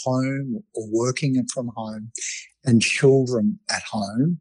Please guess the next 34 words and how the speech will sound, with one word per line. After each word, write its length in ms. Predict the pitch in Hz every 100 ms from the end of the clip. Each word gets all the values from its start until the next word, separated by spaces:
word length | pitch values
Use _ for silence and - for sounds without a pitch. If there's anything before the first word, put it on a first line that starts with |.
| _
who 200 | 107 101
might 160 | 104 104
have 140 | 107
previously 500 | - 117 104 104 - 101
been 180 | 110 107
at 120 | -
school. 440 | - - 107 98 101 - - - - -
And 280 | 139 147 143
so 440 | - 180 185 185 -
I 60 |
think 360 | 202 - 320 339 _ _ _ -
that 160 | 156 185
at 200 | 208 -
this 240 | 180 - -
time, 480 | 160 147 147 143 135
the 120 | 135 -
first 260 | 196 214
thing 160 | - 202
to 100 | -
say, 460 | 151 - 131 131 -
if 200 | 123 -
you're 140 | 120 127
in 280 | 175 190 190 _ _
a 60 | 135
really 240 | 139 131
busy 400 | 113 117 - 113 -
household, 500 | 107 - - 113 110
is 160 | 104 -
recognise 720 | 120 143 175 156 135 123 120
it's 220 | 117 - _
pretty 240 | - 143
different 480 | 151 127 - - 120
to 100 | -
before. 540 | 110 - - 101 98